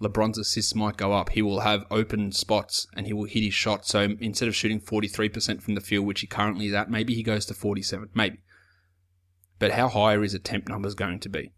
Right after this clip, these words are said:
What is he gonna do in his rebounds, assists, steals, and blocks? Is he going to the line? The answer to all those things is no. So I wouldn't be getting my hopes up for Kyle Korver. This is not all-star Kyle Korver. This is a different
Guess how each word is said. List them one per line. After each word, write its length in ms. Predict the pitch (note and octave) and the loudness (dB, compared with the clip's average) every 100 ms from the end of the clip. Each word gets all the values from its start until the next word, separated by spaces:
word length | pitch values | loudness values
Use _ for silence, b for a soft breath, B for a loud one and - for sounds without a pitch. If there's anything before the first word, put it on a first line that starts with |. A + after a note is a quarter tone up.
| _ _ _ _ _ - | _ _ _ _ _ -8
What 200 | - A2+ | 0 2
is 60 | A#2 | 4
he 80 | |
gonna 180 | A2 G#2+ | 2 2
do 220 | G#2 G2+ | 2 0
in 60 | G2 | 0
his 160 | F#2+ G2+ | 0 0
rebounds, 400 | G2+ G2 F#2+ F#2+ | 0 0 -2 -2
assists, 340 | - G#2+ - | -4 -2 -2
steals, 320 | - G2+ G2+ | 0 -2 -2
and 100 | F#2 | -4
blocks? 460 | F#2 E2 - - - _ _ _ _ _ _ _ _ - | -4 -4 -6 -12 -12 _ _ _ _ _ _ _ _ -4
Is 120 | A2 | 0
he 80 | A2 | 0
going 320 | A2 G#2 G#2+ | 4 2 2
to 80 | A2 | -2
the 80 | G2 | -2
line? 340 | F#2 E2 F#2+ - _ | 0 -2 -4 -12 _
The 100 | - | -4
answer 240 | D3+ D3 A#2+ | -2 2 2
to 60 | |
all 120 | G2 A2 | 4 2
those 220 | G2+ F#2+ | 0 0
things 240 | G2+ G2 | -4 -4
is 100 | F#2+ | -6
no. 380 | G2+ F#2+ E2 - _ _ _ _ _ _ _ | -2 -2 -2 -6 _ _ _ _ _ _ _
So 520 | - - G#2+ A2 A2+ - | -6 2 6 6 6 4
I 100 | A#2+ | 2
wouldn't 260 | D#3+ F3+ F3 | 4 2 2
be 80 | |
getting 180 | E3+ E3+ | 2 2
my 80 | D#3+ | 2
hopes 260 | D3+ D#3 D3 | 2 2 0
up 140 | A#2+ | -2
for 80 | C3+ | -2
Kyle 220 | B2 G#2+ | 0 0
Korver. 300 | - G2 D2+ _ _ _ _ _ _ _ _ _ - | 0 -2 -2 _ _ _ _ _ _ _ _ _ -2
This 180 | C3 C3+ | 2 4
is 120 | B2 | 4
not 180 | C3 B2+ | 4 4
all-star 400 | A#2 A#2 - A#2 | 2 0 2 2
Kyle 240 | A2 A2 G#2 | 2 0 0
Korver. 320 | G#2 F#2+ - _ - | 0 -2 -4 _ -4
This 160 | A2 | -2
is 80 | A2 | 0
a 60 | G#2 | 0
different 380 | G#2+ - G#2+ | 0 0 -4